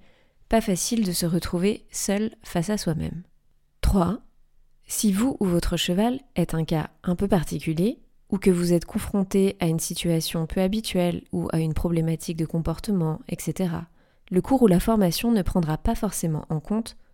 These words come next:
votre parcours, d'où vous venez, votre niveau actuel. Il ne prendra pas en compte non plus la gestion émotionnelle, la vôtre et celle de votre cheval. Quatre,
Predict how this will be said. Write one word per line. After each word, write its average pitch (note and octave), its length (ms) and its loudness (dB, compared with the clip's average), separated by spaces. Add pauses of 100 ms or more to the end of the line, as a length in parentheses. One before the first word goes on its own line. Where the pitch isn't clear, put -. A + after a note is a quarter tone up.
(140)
votre A3 320 0
parcours, - 540 -4 (420)
d'où G3 160 2
vous A3 180 2
venez, D#3+ 340 0 (400)
votre G#3 260 4
niveau F#3+ 220 4
actuel. - 340 -2 (480)
Il F#3+ 140 6
ne F3+ 80 6
prendra F3 340 4
pas A3 300 0
en G3 100 2
compte F#3 320 -2
non F3 140 2
plus - 180 0
la F#3 140 6
gestion E3+ 340 0
émotionnelle, F3 640 2 (640)
la E3+ 140 4
vôtre E3 400 0 (100)
et F3+ 80 4
celle G3 200 2
de F#3 80 4
votre F3 260 2
cheval. D3+ 320 -2 (640)
Quatre, - 480 0